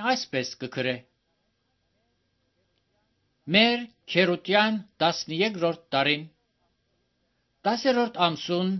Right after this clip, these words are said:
հինգերորդ օրը Երուսաղեմե ազատվածին մեկը ինձի եկավ ու ասավ.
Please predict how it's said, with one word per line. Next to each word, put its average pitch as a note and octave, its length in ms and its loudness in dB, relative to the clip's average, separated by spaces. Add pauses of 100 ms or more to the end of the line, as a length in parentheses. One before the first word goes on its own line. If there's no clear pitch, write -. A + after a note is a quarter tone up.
(600)
հինգերորդ G#3+ 680 2
օրը D3 300 2 (1000)
Երուսաղեմե F#3+ 840 4 (300)
ազատվածին E3+ 680 2
մեկը F3 360 0
ինձի F3 320 -2
եկավ C3+ 400 0
ու F#3+ 160 -4
ասավ. B2+ 420 -2